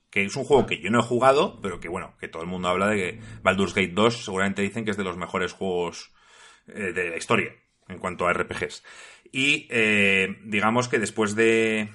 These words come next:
del kotor y del Jade Empire, que tampoco estuvo mal,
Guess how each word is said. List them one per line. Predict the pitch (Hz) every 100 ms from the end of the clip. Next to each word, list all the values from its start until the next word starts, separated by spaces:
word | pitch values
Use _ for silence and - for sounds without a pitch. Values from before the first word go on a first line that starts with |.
| - _
del | - 107 110 107 104
kotor | 131 120 107 92
y | 92
del | 90 90
Jade | 117 117
Empire, | 120 117 120
que | 101
tampoco | 87 98
estuvo | 101 107 104
mal, | 120 139